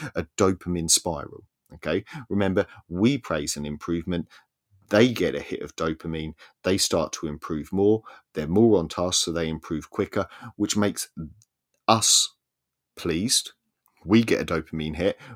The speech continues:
we praise them more because we're happy, they get a dopamine hit, we spiral, we spiral. So that's what we're looking for. So start praising the slightest improvement and then praise every improvement. And you will find that not only your relationship with them im-, improves,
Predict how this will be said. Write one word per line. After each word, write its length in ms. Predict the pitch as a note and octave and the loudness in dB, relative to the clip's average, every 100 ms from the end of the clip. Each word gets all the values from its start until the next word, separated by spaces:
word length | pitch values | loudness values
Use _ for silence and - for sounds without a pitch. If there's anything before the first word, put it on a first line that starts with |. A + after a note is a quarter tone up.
| _ | _
we 300 | - F#2 B2 | -2 4 6
praise 360 | B2 F#2+ E2+ D#2+ | 4 2 0 0
them 120 | E2+ | -4
more 240 | E2 G2 A2 | 0 2 0
because 360 | E2 E2 - | -4 -4 -2
we're 200 | F#2 F2 | 0 0
happy, 420 | F#2 F2+ F2+ F2 - - - | 0 -2 -2 -4 -6 -16 0
they 160 | G2+ A2 | 4 4
get 160 | - | 2
a 40 | - | -4
dopamine 400 | D2+ - D#2 E2 | -6 -6 -8 -6
hit, 140 | - | -4
we 80 | C3+ | -2
spiral, 400 | - D#2 C2 B1+ | 0 0 -4 -8
we 120 | E2 | -6
spiral. 420 | - D2+ - D2 _ - - | -6 -8 -14 -16 _ -20 -6
So 100 | G#2 | 4
that's 200 | B2 - | 4 4
what 120 | F#2 | 0
we're 100 | F2+ | 0
looking 220 | E2 - | -2 -10
for. 180 | E2 D2+ | -10 -6
So 180 | - G2 - _ _ _ | -2 -2 -2 _ _ _
start 460 | - - B2+ B2 - | -2 2 4 2 0
praising 520 | - G2+ F2 F2 E2+ _ | 2 2 2 -4 -6 _
the 80 | E2 | -2
slightest 560 | - - A#2+ A#2+ - F#2 | 0 4 4 4 -2 -6
improvement 540 | D#2+ D#2 D2+ D#2+ D#2 _ - - _ - | -8 -10 -8 -10 -10 _ -20 -20 _ -8
and 160 | F#2 | -4
then 140 | F#2+ F#2 | -2 -2
praise 240 | F2+ E2+ | -2 -2
every 260 | E2 - - | -4 -6 -16
improvement. 520 | - - - - - - | -14 -18 -16 -18 -20 -10
And 120 | F2+ | -6
you 80 | F2+ | -2
will 80 | F#2 | -4
find 320 | - F2+ E2 | -2 -2 0
that 120 | E2 | -2
not 200 | G2+ A2+ | 0 2
only 180 | G#2 G2+ | 2 0
your 160 | F#2 E2 | 0 0
relationship 640 | F2 A2+ A#2+ F#2 - - | 4 4 2 -2 -6 -6
with 180 | D#2 - | -10 -8
them 200 | D#2 D2 | -6 -6
im-, 120 | - | -8
improves, 560 | E2+ D2 - D2 D#2 | -10 -8 -8 -6 -6